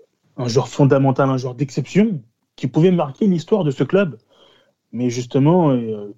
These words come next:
il sent que justement le, l'investissement de, de Beckham commence à vraiment baisser et qu'il n'a plus vraiment la tête au football.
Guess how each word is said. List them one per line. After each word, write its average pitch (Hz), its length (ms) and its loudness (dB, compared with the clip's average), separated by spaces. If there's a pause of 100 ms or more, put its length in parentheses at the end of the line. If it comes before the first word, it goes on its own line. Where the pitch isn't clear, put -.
il 117 120 -6
sent 165 280 0
que - 60 -6
justement 143 380 0
le, 113 220 0
l'investissement 131 800 -2
de, 120 220 -2
de 104 140 -8
Beckham 139 480 0 (800)
commence 139 400 0
à 117 320 0
vraiment 123 360 0
baisser 135 480 0 (440)
et 113 100 -4
qu'il 123 200 -2
n'a 123 120 2
plus - 260 2
vraiment 160 280 6
la 139 120 4
tête 131 200 -2
au 123 40 -12
football. 127 520 -2